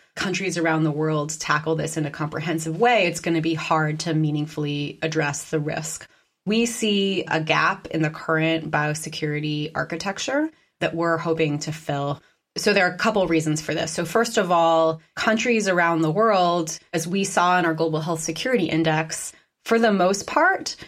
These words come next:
really don't have the governance, tools, and regulations in place to provide effective oversight of bioscience and biotechnology, and in particular, dual-use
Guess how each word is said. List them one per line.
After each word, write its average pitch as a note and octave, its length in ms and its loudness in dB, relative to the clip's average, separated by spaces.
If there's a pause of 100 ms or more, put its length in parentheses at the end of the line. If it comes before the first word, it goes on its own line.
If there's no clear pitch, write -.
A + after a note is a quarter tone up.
(260)
really G#3+ 220 4
don't G3 300 2
have F3 800 2
the D#3+ 280 2
governance, F#3+ 800 2
tools, F3+ 420 0
and E3+ 80 0
regulations D#3+ 600 2
in D#3 140 0
place E3+ 300 0
to - 100 -10
provide D#3 400 0
effective D3+ 500 -4
oversight D3+ 720 0
of D#3+ 100 -4
bioscience D3+ 580 -4
and D#3 80 0
biotechnology, G3 800 0
and E3 80 2
in D#3+ 100 2
particular, D#3+ 560 0
dual-use D3 840 -2